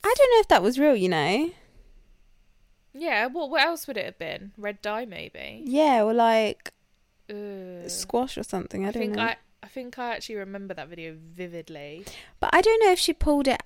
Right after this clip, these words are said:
Speaker 1: Did she pull it out? But then again, you can pretend to pull it out. You can just, like, put it in your knicker.
Speaker 2: Is it still a thing?
Speaker 1: What, the
Speaker 2: Like, is it
Speaker 1: tampon
Speaker 2: still,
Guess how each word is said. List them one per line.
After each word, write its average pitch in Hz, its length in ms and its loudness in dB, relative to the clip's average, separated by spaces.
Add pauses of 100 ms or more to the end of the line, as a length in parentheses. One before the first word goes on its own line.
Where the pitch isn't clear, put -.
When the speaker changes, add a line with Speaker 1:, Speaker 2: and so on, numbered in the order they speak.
Speaker 1:
Did 339 140 -8
she 392 100 -2
pull 415 220 2
it 370 100 0
out? 370 420 0
But 320 120 2
then 359 140 6
again, 311 400 4
you 254 120 -6
can 302 160 -6
pretend 285 360 -4
to 240 60 -8
pull 196 180 -4
it - 100 -6
out. - 400 -4 (160)
You 226 80 -10
can 214 100 -8
just, 226 180 -8 (140)
like, 214 220 -6
put 247 140 -2
it - 40 -2
in 196 120 -2
your 214 80 -2
knicker. 226 240 -6
Speaker 2:
Is 196 120 -4
it 330 100 -10
still 311 320 -6
a 269 60 -4
thing? 202 540 -8 (1400)
Speaker 1:
What, 247 180 -2
the 226 60 -2
Speaker 2:
Like, - 100 2
is 262 120 0
it 220 100 -6
Speaker 1:
tampon 196 120 -2
Speaker 2:
still, 240 180 0